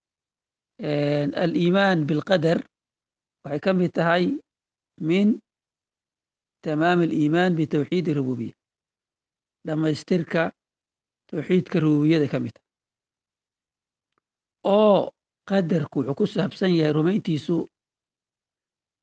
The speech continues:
tawxiidka rabbinimada ayuu ku saabsan yahay. Yacni qofkii rumeeya inuu Ilaahay caza wa jalla keligii uu,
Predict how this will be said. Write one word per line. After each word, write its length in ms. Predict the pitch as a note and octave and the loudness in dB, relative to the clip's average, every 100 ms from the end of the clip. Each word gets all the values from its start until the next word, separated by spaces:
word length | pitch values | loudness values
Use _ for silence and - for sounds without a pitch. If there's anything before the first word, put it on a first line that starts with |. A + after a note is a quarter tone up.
| _ _ _ _ _ - | _ _ _ _ _ -4
tawxiidka 640 | D#3+ D3 F3+ F#3+ - D#3+ | -4 -2 -2 -2 -4 -4
rabbinimada 600 | D#3 C3+ D3 D3 D#3+ E3+ | -2 -2 -2 0 2 2
ayuu 160 | D#3+ C#3 | 0 -2
ku 100 | C3+ | -6
saabsan 380 | - A#2 - G#2+ | -10 -10 -10 -12
yahay. 100 | - _ _ _ _ _ _ _ _ _ _ _ _ _ _ _ _ _ _ _ _ | -14 _ _ _ _ _ _ _ _ _ _ _ _ _ _ _ _ _ _ _ _
Yacni 240 | D3 D3 D3 | -6 -4 -2
qofkii 400 | A#3+ - A3+ G3 | -4 -2 0 2
rumeeya 560 | E3 D3+ C#3+ C#3 C#3 A#2+ _ _ _ F#3+ | 2 2 2 2 0 -4 _ _ _ -6
inuu 200 | E3+ E3+ | -2 0
Ilaahay 340 | F#3 E3+ D3 C#3+ _ _ _ _ _ _ _ _ _ _ _ _ | 2 2 -2 -6 _ _ _ _ _ _ _ _ _ _ _ _
caza 300 | E3 D#3 F3 | -4 -2 0
wa 120 | D3+ | 0
jalla 320 | D3 E3 D3+ C#3+ | 0 0 0 -2
keligii 800 | - F#3 F3+ E3 D#3 E3+ A3 - _ _ _ _ _ _ _ _ _ _ _ _ _ _ _ _ | 0 2 4 2 2 0 -2 -6 _ _ _ _ _ _ _ _ _ _ _ _ _ _ _ _
uu, 440 | D#3+ F3 F#3 - | -2 2 2 0